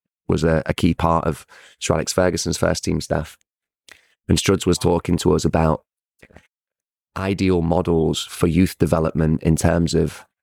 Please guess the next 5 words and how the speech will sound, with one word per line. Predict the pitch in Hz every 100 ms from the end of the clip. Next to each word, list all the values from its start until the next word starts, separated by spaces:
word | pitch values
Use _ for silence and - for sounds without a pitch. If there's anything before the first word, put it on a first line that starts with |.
| _
the | -
types | - 98 95 -
of | 87 78 - -
struggle | - - 104 87 87 95 - _ _ _ _ _
that, | - 90